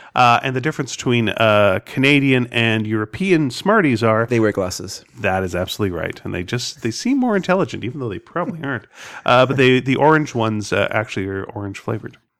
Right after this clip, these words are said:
Speaker 2: Ah.
Speaker 1: That is a little different.
Speaker 2: Okay.
Speaker 1: But
Speaker 2: Okay.
Speaker 1: one of the things is you cannot drink Coca-Cola, which is normally what you drink during the show.
Speaker 2: That's right.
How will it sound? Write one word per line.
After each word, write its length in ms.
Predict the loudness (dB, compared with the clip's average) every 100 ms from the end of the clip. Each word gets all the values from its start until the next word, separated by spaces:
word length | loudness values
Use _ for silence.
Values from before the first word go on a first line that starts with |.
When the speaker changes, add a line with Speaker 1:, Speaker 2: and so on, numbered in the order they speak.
| -2
Speaker 2:
Ah. 320 | 0 0 -2 _ _ -10
Speaker 1:
That 60 | -8
is 100 | -4
a 20 |
little 120 | -4
different. 340 | -2 -4 -2 -2
Speaker 2:
Okay. 220 | 0 -4 _ -20 -2
Speaker 1:
But 100 | 0
Speaker 2:
Okay. 80 | 2
Speaker 1:
one 120 | 2
of 80 | 0
the 80 | -2
things 260 | -4 -4
is 140 | -6 -8
you 80 |
cannot 300 | -6 -2 -2
drink 180 | -2 -8
Coca-Cola, 540 | -4 -6 -6 -4 -2 -2
which 180 | -4
is 80 | -8
normally 240 | -6 -6 -6
what 140 | -6
you 80 | -8
drink 240 | -10 -12
during 240 | -10 -10 -8
the 60 |
show. 100 | -4
Speaker 2:
That's 160 | -2 0
right. 200 | 0